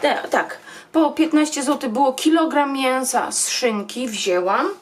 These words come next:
A dlaczego wzięłam mięsa z szynki? Bo słuchajcie, kapusta, e, pekińska. Wzięłam dwie kapusty pekińskie, dlatego że kapusta pekińska była po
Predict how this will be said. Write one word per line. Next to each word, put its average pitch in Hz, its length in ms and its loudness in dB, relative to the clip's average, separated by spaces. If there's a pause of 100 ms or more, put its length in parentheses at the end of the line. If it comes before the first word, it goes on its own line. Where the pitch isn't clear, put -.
(600)
A 269 100 0
dlaczego 302 440 -2
wzięłam 294 260 0
mięsa 277 320 -4
z 262 40 -4
szynki? 254 480 -4 (440)
Bo 359 160 0
słuchajcie, 320 500 0
kapusta, 320 960 2 (640)
e, 254 340 4
pekińska. 277 920 0
Wzięłam 262 280 0
dwie 262 200 2
kapusty 277 540 -4
pekińskie, 262 600 2
dlatego 262 340 0
że 262 260 2 (340)
kapusta 302 520 0
pekińska 285 640 2
była 277 340 2
po 269 320 2